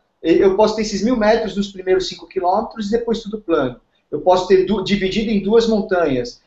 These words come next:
eu posso estar dividido em altiplanos durante todo o evento. São provas que têm a mesma distância, a, o mesmo desnível positivo acumulado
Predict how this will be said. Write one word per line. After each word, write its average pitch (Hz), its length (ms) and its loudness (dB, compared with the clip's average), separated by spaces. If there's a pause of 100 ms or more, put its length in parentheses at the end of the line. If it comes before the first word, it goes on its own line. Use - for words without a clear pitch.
eu 131 100 -8
posso 180 220 0
estar 190 140 0
dividido 185 540 -2
em 196 200 2
altiplanos 196 760 2
durante 190 320 4
todo 190 160 2
o 202 60 2
evento. 160 440 -4 (280)
São 196 300 -2
provas 175 420 4
que - 120 -12
têm 151 440 -4 (200)
a 139 120 -2
mesma 214 340 2
distância, 240 640 0
a, 151 240 -4
o 190 80 -2
mesmo 262 340 0
desnível 202 480 0
positivo 175 340 -4
acumulado 170 600 -2